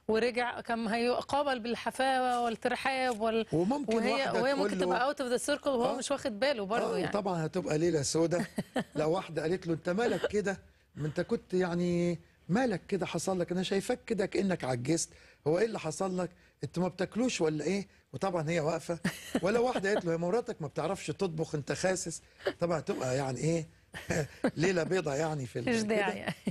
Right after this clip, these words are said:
Speaker 2: آه، لكن، آه، كتير جدًا بتحصل ملابسات ملهاش أي أسس من حقائق، إن لم يوضح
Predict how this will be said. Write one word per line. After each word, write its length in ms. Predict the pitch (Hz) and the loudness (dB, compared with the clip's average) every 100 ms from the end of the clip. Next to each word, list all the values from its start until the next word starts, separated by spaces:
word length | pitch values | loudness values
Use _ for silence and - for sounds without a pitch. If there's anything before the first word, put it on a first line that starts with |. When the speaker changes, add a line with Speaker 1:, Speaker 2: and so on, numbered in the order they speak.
| - 240 - | -2 -4 -2
Speaker 2:
آه، 280 | 165 135 - - | -2 -2 -4 -10
لكن، 480 | - 196 240 247 220 196 | -2 0 0 0 2 4
آه، 320 | 165 156 156 - - _ - | 4 2 -2 -6 -20 _ -8
كتير 300 | 147 220 254 | -4 0 2
جدًا 280 | 180 180 165 | 0 0 -2
بتحصل 460 | 127 180 - 139 | -2 -6 -4 -2
ملابسات 720 | 127 143 175 170 131 - 98 87 _ _ _ _ _ - | 0 2 2 0 -2 -2 -4 -8 _ _ _ _ _ -2
ملهاش 680 | 127 127 147 220 214 - - - - - | 0 0 2 2 0 -6 -12 -18 -8 -2
أي 280 | 214 147 - | 0 -2 0
أسس 380 | 190 190 135 - | 0 0 -4 -2
من 160 | 170 170 | -2 0
حقائق، 680 | - 151 208 - 190 - - _ _ _ _ - | -2 -2 0 0 -4 -8 -20 _ _ _ _ -2
إن 300 | 254 208 165 | 2 2 4
لم 320 | 202 165 101 - _ - - - _ - | 2 0 -8 -16 _ -20 -20 -20 _ -4
يوضح 680 | 139 170 208 131 131 - | 2 2 2 -2 -10 -10